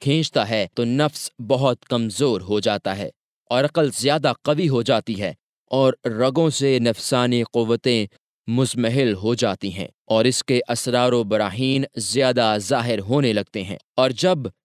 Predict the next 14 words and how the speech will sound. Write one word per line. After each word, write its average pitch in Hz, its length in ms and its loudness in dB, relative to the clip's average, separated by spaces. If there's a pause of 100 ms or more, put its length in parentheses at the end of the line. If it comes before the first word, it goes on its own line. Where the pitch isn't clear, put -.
(160)
नफ्स 139 520 0
अपनी 156 300 0
हरकतों 139 540 0
से 147 360 2
बेबस 117 540 0
हो 160 200 0
जाता 123 380 2
है, 101 300 -2
तो 104 180 -4
इसके 110 400 -2
वजूद 127 420 0
से 127 260 0
नफसानी 117 640 -2
ख्वाहिश 135 480 0